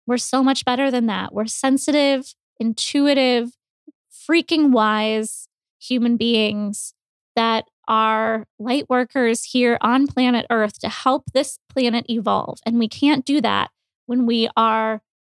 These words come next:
fighting amongst ourselves and trying to win an argument that isn't even ours.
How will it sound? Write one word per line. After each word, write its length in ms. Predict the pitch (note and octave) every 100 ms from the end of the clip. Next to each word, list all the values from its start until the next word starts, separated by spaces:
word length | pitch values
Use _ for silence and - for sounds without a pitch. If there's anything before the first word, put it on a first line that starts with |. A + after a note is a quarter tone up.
| _ _
fighting 420 | - B3+ D4 C4
amongst 400 | A3+ G#3+ G#3+ -
ourselves 800 | G3 - - - - - - _ _ _ _ -
and 160 | A3+
trying 480 | - - C4 C4 C4+
to 140 | - B3+
win 540 | A3 A3 G#3+ G#3+ - _ _ -
an 80 | A3
argument 500 | A3 A3+ A#3+ A3+ G#3+
that 120 | A3+ -
isn't 260 | A#3+ C4+
even 240 | C#4 B3 A#3
ours. 580 | B3+ - - - -